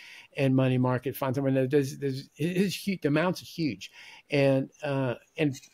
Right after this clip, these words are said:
th-, they were, all these assets are owned. So when the asset prices, uh, went up, the people who owned them became very wealthy. And the Federal Reserve itself, uh, tracks,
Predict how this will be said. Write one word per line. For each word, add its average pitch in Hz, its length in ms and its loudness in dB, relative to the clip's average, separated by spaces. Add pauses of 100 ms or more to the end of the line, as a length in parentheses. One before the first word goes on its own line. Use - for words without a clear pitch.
(260)
th-, 156 220 0
they 156 180 6
were, 151 300 4
all 160 260 2
these 208 160 2
assets 147 480 -4
are 139 100 -2
owned. 147 460 0 (480)
So 156 160 8
when 151 180 8
the 143 100 2
asset 156 360 -2
prices, 139 640 -2 (120)
uh, 123 340 -4 (180)
went 131 220 2
up, 131 260 -2 (180)
the 131 100 -2
people 151 300 -2
who 127 160 -2
owned 139 320 0
them 147 340 -2
became 135 380 -4
very 143 220 2
wealthy. 127 420 -2
And 131 220 -2
the 165 220 -2
Federal 233 320 2
Reserve 156 480 4
itself, 135 520 0 (520)
uh, 135 180 -2
tracks, 143 680 0